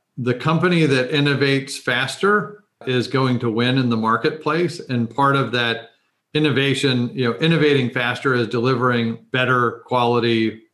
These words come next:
products to market or better quality services to market faster. And quality means not only is it really good code, not only are the features good, but, you know, security definitely,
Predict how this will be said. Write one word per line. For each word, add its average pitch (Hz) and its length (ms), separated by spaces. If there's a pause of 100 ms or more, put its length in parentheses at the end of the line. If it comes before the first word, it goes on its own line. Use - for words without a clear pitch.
(120)
products 117 640 (400)
to 117 100
market 117 580
or 113 140
better 117 300
quality 110 480
services 131 640
to 120 100
market 113 480
faster. 113 640 (380)
And 120 340
quality 139 540
means 117 400
not 123 180
only 123 280
is 117 120
it 123 100
really 120 280
good 117 260
code, 131 380
not 123 200
only 120 340
are 113 100
the 107 80
features 131 480
good, 131 340
but, 117 280 (420)
you 120 80
know, 107 100
security 139 560
definitely, 123 640